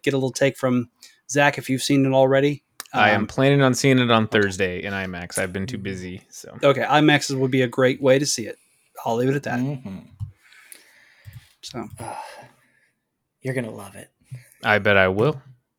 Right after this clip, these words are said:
Speaker 3: <laughs> Well, guys, you know what everyone loves? Supergroups. We got Audio Slave or Temple of the Dog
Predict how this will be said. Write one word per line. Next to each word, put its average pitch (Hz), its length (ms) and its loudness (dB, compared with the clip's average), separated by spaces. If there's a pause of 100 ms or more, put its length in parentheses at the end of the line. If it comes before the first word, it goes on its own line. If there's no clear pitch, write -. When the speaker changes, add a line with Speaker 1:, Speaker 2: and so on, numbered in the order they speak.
(220)
Speaker 3:
<laughs> 233 100 0 (1000)
Well, 180 260 4
guys, 160 560 2 (380)
you 147 100 -2
know 185 100 8
what 202 140 8
everyone 156 480 4
loves? 151 560 2 (560)
Supergroups. - 1120 2 (800)
We 143 80 0
got 135 240 0
Audio 156 420 4
Slave 147 720 2
or 135 140 -4 (100)
Temple 151 360 0
of 127 80 -6
the 139 80 0
Dog 143 580 6